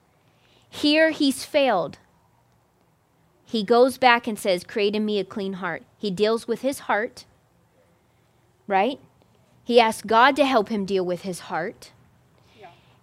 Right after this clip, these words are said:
Speaker 1: And then he says, "Now, create in me clean heart and give me a willing spirit." So that he can what? Go forward and not make that same mistake again. "Restore to me the joy of your salvation," verse twelve, "and uphold me with a willing spirit.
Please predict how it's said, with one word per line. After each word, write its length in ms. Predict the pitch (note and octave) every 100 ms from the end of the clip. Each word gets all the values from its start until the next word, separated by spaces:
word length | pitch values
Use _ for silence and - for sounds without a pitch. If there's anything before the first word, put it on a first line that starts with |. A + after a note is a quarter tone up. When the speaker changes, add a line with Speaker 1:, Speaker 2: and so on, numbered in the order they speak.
| -
Speaker 1:
And 180 | G#3 G#3+
then 80 |
he 80 | G3+
says, 300 | F#3+ G3 E3+
"Now, 500 | G3+ A3 G3 D#3+ D#3+ - _ _ _ _ _ _
create 280 | - A3 G#3+
in 140 | G3
me 260 | F#3 D#3+ F3+ _ _ _ _
clean 240 | A#3+ C4
heart 360 | B3+ B3 B3+ B3+ - - - -
and 200 | F#3 E3+
give 220 | G3+ G3
me 180 | G3+ F3+
a 80 |
willing 420 | D#3+ E3 F#3 F#3 F#3
spirit." 680 | - - E3 D#3 - - - - - _ _ _ _ _ _ _ _
So 200 | - B3+
that 120 | A3
he 140 | G#3+ A#3
can 200 | A3 F#3+
what? 320 | F#3+ - -
Go 200 | G3+ A3+
forward 500 | - A#3 G#3+ G#3 G3 _
and 100 | F#3+
not 160 | F#3+ E3
make 200 | A3 B3+
that 180 | G3+ -
same 240 | - E3
mistake 400 | E3 - D#3+ D3
again. 420 | D3+ D#3+ C3 - - - - _ _ _ _ _ _ _ _ _ _ _ _ _ _ _ _ _ _ _ _ G#3
"Restore 460 | G#3 - - A#3
to 80 | A#3
me 120 | A3+
the 120 | G#3+
joy 240 | G3+ G#3+ G#3
of 60 | G#3
your 120 | G#3
salvation," 500 | - G3 G#3+ A#3 A3
verse 140 | G3
twelve, 200 | - A3+
"and 80 | G#3
uphold 360 | F3+ - A3+ A#3
me 160 | A3
with 140 | G3+ G3+
a 60 |
willing 300 | F#3+ G#3+ G#3+
spirit. 320 | G3+ - G#3